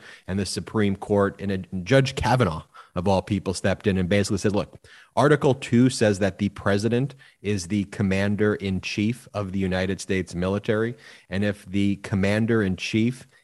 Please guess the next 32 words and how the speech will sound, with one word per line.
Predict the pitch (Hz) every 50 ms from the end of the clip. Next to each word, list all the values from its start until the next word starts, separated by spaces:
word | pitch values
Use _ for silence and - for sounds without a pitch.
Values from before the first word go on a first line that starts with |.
| _ _ -
and | 104 107 107 107 107 104
his | 101 92 104 101 101 95 87
generals | 82 - 101 95 98 104 107 107 110 117 123 131 131 - - - - _ _
say | - - - 107 101 101 101
that | 95 101 98 - -
the | 98
military | 92 95 98 101 104 101 - 113 104 104 101 101
needs | 95 95 95 98 98 98 - -
to | - 95
get | 82 95 98 -
vaccines, | 85 85 92 92 92 - - - 101 98 104 107 113 120 127 - - _ - - - _ _ _ _ -
we | 87 90 101 107 107 101
defer | 92 101 95 - - 104 101 104 107 104
to | - - - 107 98
the | 87 95 92
president, | - - 107 98 98 95 110 107 110 110 110 -
we | 101 98
defer | 95 98 98 - - 98 98 95
to | - - 101
the | 90 98 95
military | 92 92 92 95 101 101 - - 107 98 101 98 98
generals, | 92 87 98 95 101 107 107 107 113 113 - - - - - - - -
and | - 95 92
federal | - - 110 104 104 104 98 98
judges | 85 82 98 98 95 87 98 101 98 95
should | - - - 92
not | 90 90 90 92 98 98 - -
be | - 101 98 98 98 98 - _ -
intervening | 107 107 101 - 101 92 87 78 95 95 98 98 101 104 107 104 - - - - _ _ -
in | 101 101 98
those | 104 101 98 98 98 98 98 92 95
decisions." | - - 90 - - 104 101 101 104 110 113 117 131 131 -